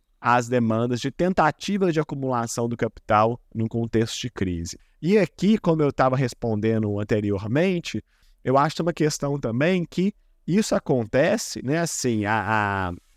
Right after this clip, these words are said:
o, o, o desgaste dos pactos da nova república que foram rifados com ampla adesão popular, né? Assim, a gente poderia achar um contrassenso, não, tamo destruindo direitos, a população tem que ser contra.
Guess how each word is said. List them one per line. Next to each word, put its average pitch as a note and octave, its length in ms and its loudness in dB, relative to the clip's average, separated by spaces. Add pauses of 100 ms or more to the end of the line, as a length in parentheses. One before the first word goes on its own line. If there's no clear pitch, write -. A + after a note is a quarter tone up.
(160)
o, A2 100 -4
o, G2+ 1000 2 (340)
o A2+ 120 0
desgaste C3 1160 -2 (300)
dos A2 240 -2
pactos B2+ 600 0
da A2 120 0
nova A2 240 2
república B2 840 -2 (360)
que B2 100 -6
foram C3+ 280 2
rifados C3+ 760 -2 (260)
com G3+ 220 4
ampla A3+ 320 2
adesão G#3 420 2
popular, A3 720 -2 (260)
né? B2 280 -4
Assim, D#3 200 -4
a A2 40 2
gente A2 140 -2
poderia C#3 440 2
achar E3+ 220 -2
um F3 60 -2
contrassenso, F#3 880 0
não, D3+ 180 0
tamo D3 300 -2
destruindo C#3+ 520 0
direitos, C#3+ 480 2
a D#3+ 80 0
população C#3+ 720 -2
tem D#3 180 -4
que - 120 -12
ser E3+ 160 0
contra. A#2 600 -4